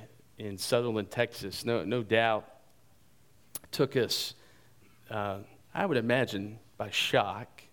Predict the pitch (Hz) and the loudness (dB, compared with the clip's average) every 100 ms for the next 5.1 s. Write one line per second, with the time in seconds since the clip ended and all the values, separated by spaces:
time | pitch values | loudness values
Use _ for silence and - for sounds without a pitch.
0 | _ - - - - - 107 104 104 110 | _ -20 -20 -20 -20 -12 -8 -6 -6 -4
1 | 113 117 113 107 - - 131 123 - - | -2 0 0 0 -2 2 2 2 -2 -10
2 | - - 113 104 - 123 110 95 - 117 | -12 -10 -6 -6 2 2 2 -4 -4 -2
3 | 113 113 104 - 123 120 117 - 113 110 | 0 -2 0 2 2 2 -2 0 -2 -2
4 | 110 110 110 - 117 113 107 - - 101 | -2 -2 0 4 4 4 0 -8 -8 -8
5 | 101 | -8